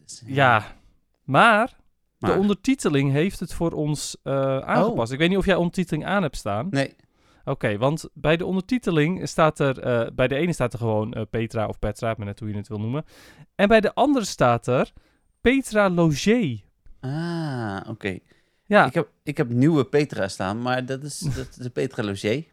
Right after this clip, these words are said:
Speaker 1: Ik snap het.
Speaker 2: Petra Logé is in, in dit geval de officiële benaming
Speaker 1: <laughs>
Speaker 2: van B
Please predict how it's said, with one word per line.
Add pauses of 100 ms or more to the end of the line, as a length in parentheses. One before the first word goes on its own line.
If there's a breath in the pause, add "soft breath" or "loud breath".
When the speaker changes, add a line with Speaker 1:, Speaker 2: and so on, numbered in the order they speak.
(100)
Speaker 1:
Ik
snap
het.
Speaker 2:
Petra
Logé
is
in,
in
dit
geval
de
officiële
benaming
Speaker 1:
<laughs>
Speaker 2:
van
B